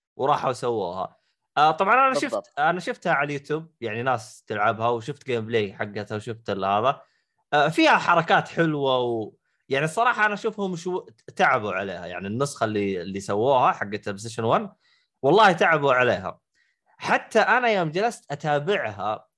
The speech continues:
Speaker 1: والله اكتشفت في أشياء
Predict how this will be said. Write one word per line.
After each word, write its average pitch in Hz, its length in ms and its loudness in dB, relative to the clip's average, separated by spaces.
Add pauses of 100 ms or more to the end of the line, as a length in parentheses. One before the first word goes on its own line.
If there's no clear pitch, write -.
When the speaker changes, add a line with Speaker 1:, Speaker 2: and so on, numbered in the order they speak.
Speaker 1:
والله 156 720 0
اكتشفت - 500 -6
في - 340 -8
أشياء 202 800 2